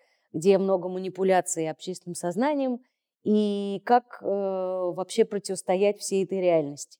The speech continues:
И у нас сегодня прекрасные гости. Это Вячеслав Бахмин, правозащитник и сопредседатель Московской Хельсинской группы. И это Александр Головин, автор, автор и ведущий подкаста "Крит Мышь"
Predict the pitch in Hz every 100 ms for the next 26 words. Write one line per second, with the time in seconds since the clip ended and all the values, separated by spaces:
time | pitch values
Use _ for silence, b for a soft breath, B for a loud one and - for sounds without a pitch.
0 | _ 190 214 254 - 226 220 185 202 220
1 | 214 - 190 175 214 330 - 285 - _
2 | - 175 190 - - 196 185 180 - 226
3 | 330 370 _ 208 202 202 202 - 285 302
4 | 302 240 - 214 214 202 - - 190 -
5 | 202 214 208 185 196 202 196 190 - 180
6 | - 165 185 165 226 220 339 359 _ _
7 | _ _ - 262 285 277 262 - 220 214
8 | 208 214 240 220 190 165 180 180 247 330
9 | - b b b b - 156 247 247 220
10 | 233 277 233 208 202 - - 202 190 226
11 | - 180 208 208 170 151 -